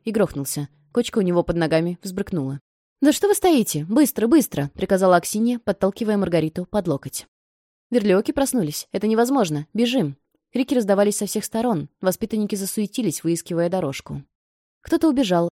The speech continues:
а кто-то всё ещё мешкал. Земля под ногами ходила ходуном, и там, где ещё секунду назад были кочки, теперь открывались провалы, в которых можно было утонуть. «Что с ней?» — завопила Ульна, глядя на Полину.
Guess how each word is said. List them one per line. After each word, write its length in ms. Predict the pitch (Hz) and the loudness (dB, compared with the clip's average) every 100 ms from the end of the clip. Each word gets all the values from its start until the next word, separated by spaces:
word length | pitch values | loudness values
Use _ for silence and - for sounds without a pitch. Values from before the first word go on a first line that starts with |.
| _ | _
а 60 | 196 | -10
кто-то 240 | 226 220 | -8 -8
всё 140 | - | -2
ещё 200 | 226 - | -2 -2
мешкал. 440 | 247 233 - 143 139 - | -2 -2 -4 -10 -12 -4
Земля 260 | 196 202 | 2 2
под 140 | 196 180 | 2 0
ногами 320 | 170 185 190 | 0 0 0
ходила 340 | 185 175 185 | -2 -2 -2
ходуном, 500 | 175 190 190 240 160 | -2 -4 -2 0 -2
и 120 | - - | -6 -6
там, 300 | 214 165 - _ - | -4 -4 -6 _ -4
где 140 | 202 | -2
ещё 140 | 180 | -2
секунду 420 | 185 - 214 208 180 | -6 -6 -4 -2 -2
назад 320 | 170 185 165 | 0 0 0
были 160 | 160 | -2
кочки, 460 | 160 220 - - 143 _ _ _ - | -2 -6 -6 -10 -12 _ _ _ -10
теперь 280 | 202 190 | -2 0
открывались 460 | 208 - 180 175 180 | 0 -2 0 0 -2
провалы, 420 | - 196 226 147 | -4 0 0 -2
в 60 | - | -4
которых 320 | 160 165 160 | -6 -4 -4
можно 280 | 160 165 190 | -4 -4 -2
было 280 | 170 170 170 | -2 -4 -8
утонуть. 500 | - 196 156 135 - _ _ _ _ _ _ | -4 -4 -4 -6 -14 _ _ _ _ _ _
«Что 260 | - - 247 | -10 2 2
с 100 | - | 4
ней?» — 260 | 147 151 - | 0 -2 -4
завопила 380 | 190 196 208 185 | 0 2 4 4
Ульна, 240 | 220 202 | 4 2
глядя 240 | 175 170 | 2 2
на 80 | 180 | 0
Полину. 440 | 202 202 156 139 | 0 0 0 -4